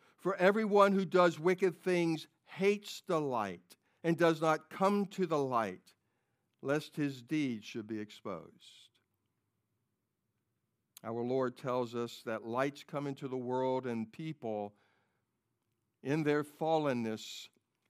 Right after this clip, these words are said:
hate the light and rather want to hold on to their evil deeds. Jesus said to his disciples, he said,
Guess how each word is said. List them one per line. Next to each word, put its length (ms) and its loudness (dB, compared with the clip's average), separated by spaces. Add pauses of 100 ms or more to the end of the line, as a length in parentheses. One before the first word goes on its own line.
(120)
hate 480 -4
the 100 -4
light 540 -6 (1200)
and 180 -6
rather 440 -2 (120)
want 240 -8
to 120 -10
hold 260 -8
on 260 -4
to 120 -12
their 160 -6
evil 320 -6
deeds. 460 -8 (1700)
Jesus 440 2
said 240 0
to 100 2
his 160 2
disciples, 720 0
he 120 -6
said, 340 0